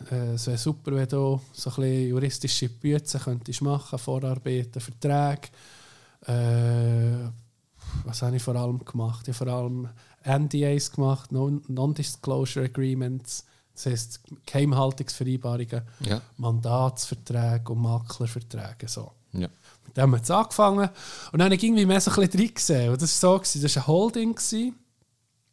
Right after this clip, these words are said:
Speaker 1: die unter sich etwa zweiunddreissig Firmen hatte.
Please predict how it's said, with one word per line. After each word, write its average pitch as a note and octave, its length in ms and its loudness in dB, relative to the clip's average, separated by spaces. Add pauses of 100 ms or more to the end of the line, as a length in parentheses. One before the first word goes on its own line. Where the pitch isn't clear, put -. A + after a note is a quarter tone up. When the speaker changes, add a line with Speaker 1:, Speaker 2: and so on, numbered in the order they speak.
(260)
Speaker 1:
die C#3 120 -8
unter D#3+ 480 2
sich D3+ 280 0
etwa D3+ 280 -2
zweiunddreissig C3 680 -4
Firmen B2 420 -4
hatte. A#2+ 460 -10